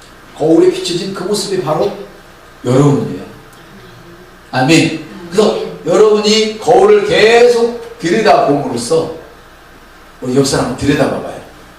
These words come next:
Speaker 1: 한번 들여다봐. 예, 많이 들여다보세요. 들여다봄으로써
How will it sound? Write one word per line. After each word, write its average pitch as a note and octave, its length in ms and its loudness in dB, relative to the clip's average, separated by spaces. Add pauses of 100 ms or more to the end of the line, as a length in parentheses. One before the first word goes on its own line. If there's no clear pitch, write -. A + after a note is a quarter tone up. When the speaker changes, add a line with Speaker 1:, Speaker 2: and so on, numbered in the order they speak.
(320)
Speaker 1:
한번 C#3+ 200 -14
들여다봐. - 480 -8 (200)
예, A2+ 60 -6 (480)
많이 C#3+ 380 -2
들여다보세요. - 600 -6 (960)
들여다봄으로써 A3 1040 2